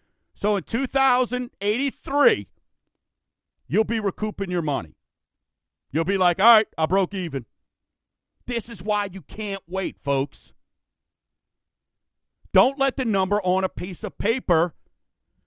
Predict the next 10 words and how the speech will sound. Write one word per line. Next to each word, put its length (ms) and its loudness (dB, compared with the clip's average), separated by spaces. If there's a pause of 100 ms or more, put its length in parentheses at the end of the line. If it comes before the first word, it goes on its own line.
(220)
be 160 -2
something 440 0
that 180 0
has 320 -4
you 160 -4
on 240 -2
the 80 -2
sideline 760 -2
right 280 -4
now, 260 -6